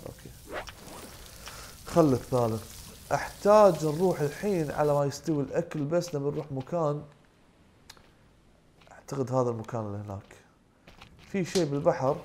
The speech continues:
خل نروح تحت الماء نشوف شنو عند صندوق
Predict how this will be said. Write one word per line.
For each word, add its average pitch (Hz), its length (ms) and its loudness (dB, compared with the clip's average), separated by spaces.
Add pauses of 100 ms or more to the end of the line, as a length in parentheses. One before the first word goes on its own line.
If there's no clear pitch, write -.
(1300)
خل 123 60 -4
نروح 120 260 0
تحت 117 320 -6
الماء 147 440 -2
نشوف 127 720 -6 (1200)
شنو 127 160 -4
عند 117 300 -8
صندوق 143 460 -2